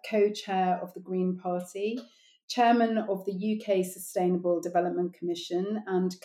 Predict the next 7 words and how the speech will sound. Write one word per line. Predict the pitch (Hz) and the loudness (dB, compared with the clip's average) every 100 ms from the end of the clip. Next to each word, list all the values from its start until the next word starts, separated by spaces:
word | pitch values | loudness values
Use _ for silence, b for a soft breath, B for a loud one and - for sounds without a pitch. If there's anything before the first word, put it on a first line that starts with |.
| - | 0
co-founder | 214 214 - 175 165 165 160 170 156 190 | 0 0 -2 -2 0 0 -2 -2 -4 0
of | 180 175 | 2 0
the | 160 | -8
Prince | - 185 170 - | -6 -4 -4 -6
of | 180 | -6
Wales's | 180 165 165 165 170 | 0 0 0 -2 -6
Business | - 180 170 175 160 - | -4 -8 -4 -4 -4 -6